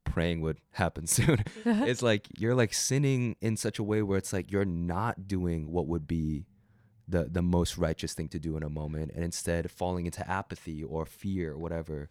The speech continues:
Speaker 2: Mm-hmm.
Speaker 1: And then it, even after that, another level is, like, subconscious sin, like,
Speaker 2: Mm.
Speaker 1: what you don't even know you are or are not, not doing on a
Speaker 2: Mm-hmm.
Speaker 1: day-to-day basis. And I think the reason why I wanted to share some of, like, the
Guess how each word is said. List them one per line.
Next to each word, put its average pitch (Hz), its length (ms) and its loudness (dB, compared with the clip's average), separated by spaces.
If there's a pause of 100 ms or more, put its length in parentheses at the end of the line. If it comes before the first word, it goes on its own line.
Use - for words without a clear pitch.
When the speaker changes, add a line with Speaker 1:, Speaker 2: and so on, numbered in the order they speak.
Speaker 2:
Mm-hmm. 175 280 -4 (580)
Speaker 1:
And 95 220 0
then 95 420 0
it, 76 240 -8 (320)
even 110 240 -2
after 92 300 -4
that, 85 460 -6 (180)
another 82 360 -2
level 78 480 -2
is, 78 300 -6
like, 73 280 -6 (140)
subconscious - 920 -6
sin, 69 440 -8
like, 85 200 -2
Speaker 2:
Mm. 170 380 -8 (180)
Speaker 1:
what 92 320 -4
you 98 100 -2
don't 92 320 -2
even 85 380 -4
know 82 320 0
you 80 240 -4
are 78 240 -2
or 73 160 -6
are 78 40 -8
not, 80 200 -6
not 73 240 -8
doing 76 420 -6
on 196 220 -2
a - 40 0
Speaker 2:
Mm-hmm. 85 60 -4
Speaker 1:
day-to-day 78 360 -4
basis. 76 680 -6
And 80 300 -4 (600)
I 98 60 -2
think 180 160 4
the 107 80 2
reason 90 380 0
why 80 380 -2
I 82 40 -2
wanted 82 300 -2
to 80 60 -10
share 87 400 2
some 82 200 -2
of, 76 80 -2
like, 71 200 -8
the 76 160 -6